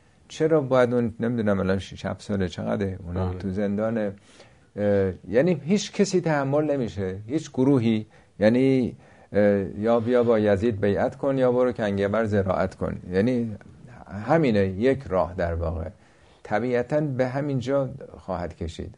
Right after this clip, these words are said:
Speaker 1: حالا مسئولین هم شما در نظر بگیرید، از اول انقلاب تا حالا، اونایی که رئیس جمهوری نخست وزیر شدن،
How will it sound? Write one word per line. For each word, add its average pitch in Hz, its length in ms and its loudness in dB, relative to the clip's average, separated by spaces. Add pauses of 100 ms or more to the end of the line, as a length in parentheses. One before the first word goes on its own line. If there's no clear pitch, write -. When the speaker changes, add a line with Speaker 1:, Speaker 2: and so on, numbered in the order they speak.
Speaker 1:
حالا 135 180 0
مسئولین 139 640 -2
هم 165 140 2
شما 131 220 2
در 117 160 4
نظر 104 300 4
بگیرید، 92 360 0
از 117 160 0
اول 131 260 0
انقلاب 123 600 0
تا 120 80 -4
حالا، 95 240 2
اونایی 123 340 -4
که 131 220 0
رئیس 98 280 0
جمهوری 101 440 -2
نخست 98 360 0
وزیر 90 220 0
شدن، - 340 -8